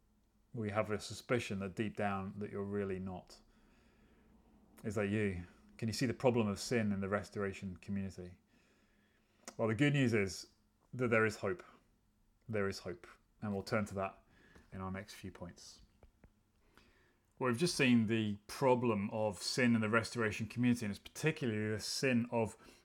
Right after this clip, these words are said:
intermarriage, this sort of assimilation and, uh, uh, infiltration, uh, of values and, um, practices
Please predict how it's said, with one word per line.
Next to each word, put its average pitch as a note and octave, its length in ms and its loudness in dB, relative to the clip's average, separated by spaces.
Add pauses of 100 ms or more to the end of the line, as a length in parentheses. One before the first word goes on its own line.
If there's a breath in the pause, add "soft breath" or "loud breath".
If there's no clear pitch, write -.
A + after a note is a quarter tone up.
(160)
intermarriage, C#3 920 -2 (280 soft breath)
this A#2+ 140 -4
sort B2 140 0
of A2+ 160 -4
assimilation C3 1040 2
and, A2+ 320 0
uh, G#2+ 320 2 (480 soft breath)
uh, A2 220 -6
infiltration, C3 1040 0 (540 soft breath)
uh, A2 200 -2
of B2 160 2
values A#2 920 2 (320 soft breath)
and, G#2+ 580 -2
um, G#2 580 -2 (720 loud breath)
practices A#2+ 1040 -2